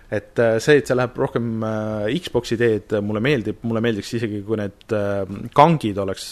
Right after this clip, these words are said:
nagu Xbox'il, et, äh, niimoodi nihkes veits. Aga kõige selle peale ma olen mõelnud, et üks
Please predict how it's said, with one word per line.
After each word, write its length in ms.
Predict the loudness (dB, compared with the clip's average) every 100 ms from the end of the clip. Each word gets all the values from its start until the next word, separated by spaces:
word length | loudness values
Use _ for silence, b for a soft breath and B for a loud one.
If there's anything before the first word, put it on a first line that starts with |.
| -6
nagu 220 | -2 -4
Xbox'il, 560 | -4 -6 -6 -4 -2 -4
et, 280 | -6 -6 -4
äh, 240 | -2 -2
niimoodi 320 | -2 -4 -2
nihkes 380 | -4 -4 -8 -6
veits. 240 | -8 -8 -20 B B B B B B
Aga 240 | 4 6 8 8 6 6 4 2
kõige 240 | 2 4 8
selle 160 | 8
peale 220 | 8 6
ma 140 | 4 2
olen 80 | 2
mõelnud, 240 | 0 0 0
et 80 | 0
üks 440 | 0 0 -6 -6